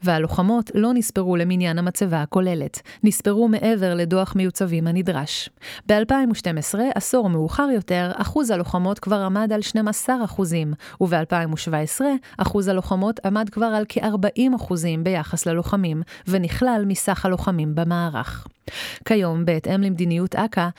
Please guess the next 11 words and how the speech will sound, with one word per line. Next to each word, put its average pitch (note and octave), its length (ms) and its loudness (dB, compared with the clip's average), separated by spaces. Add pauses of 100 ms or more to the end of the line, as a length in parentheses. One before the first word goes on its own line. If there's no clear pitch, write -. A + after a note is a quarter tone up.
(120)
תמהיל G3 360 2
הגיוס F#3 420 0
להגנה F3+ 500 -2
האווירית F#3+ 440 -2
עומד A3+ 280 0
על B3 100 0
גיוס A3 300 0
חמישים B3+ 460 0
וחמישה G#3+ 460 0
אחוזים F3+ 400 0
לוחמות F3+ 520 0